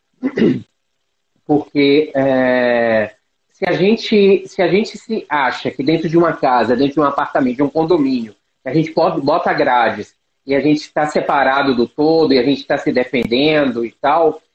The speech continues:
é, é uma ilusão, porque, é, uma sociedade mais equilibrada é uma sociedade em que todos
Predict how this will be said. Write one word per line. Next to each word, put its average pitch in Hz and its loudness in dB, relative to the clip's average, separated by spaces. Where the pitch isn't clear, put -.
é, 139 0
é 175 2
uma 196 4
ilusão, 185 2
porque, 156 2
é, 143 2
uma 160 -2
sociedade 165 0
mais 147 2
equilibrada 147 0
é - -2
uma 160 -4
sociedade 147 -4
em 160 -12
que 170 -4
todos 165 -2